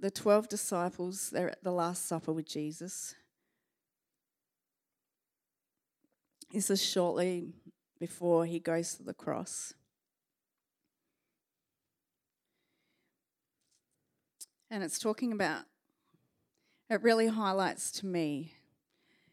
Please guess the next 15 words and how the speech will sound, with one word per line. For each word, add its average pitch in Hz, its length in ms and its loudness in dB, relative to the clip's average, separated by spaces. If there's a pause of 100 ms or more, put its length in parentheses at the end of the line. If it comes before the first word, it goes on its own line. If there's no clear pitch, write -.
(160)
the 190 120 4
relationship 196 720 2
between 170 540 0
John 170 600 0 (200)
and 160 180 2
Jesus. 147 720 -8 (560)
We 220 100 0
know 202 140 4
that 170 220 2
Jesus 185 580 -2
had 180 400 -4 (400)
a 180 60 -10
lot 175 220 -2
of 165 60 -6
followers. 165 920 -6